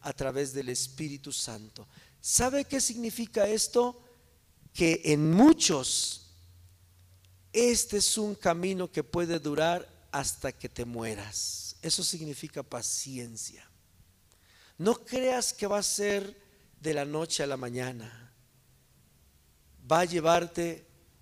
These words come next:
los años que restan de tu vida este estilo de vida.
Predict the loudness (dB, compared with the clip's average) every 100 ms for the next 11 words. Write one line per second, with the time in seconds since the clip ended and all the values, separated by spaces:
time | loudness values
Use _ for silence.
0 | -16 -8 -4 -2 -2 -4 -6 -4 -6 -6
1 | -10 -6 -4 -4 -8 -10 -10 -10 -10 -10
2 | -8 -8 -10 -14 _ _ _ _ _ _
3 | -6 -4 -4 -6 -6 -8 -10 -10 -8 -10
4 | -10 -14 -16 -18 -20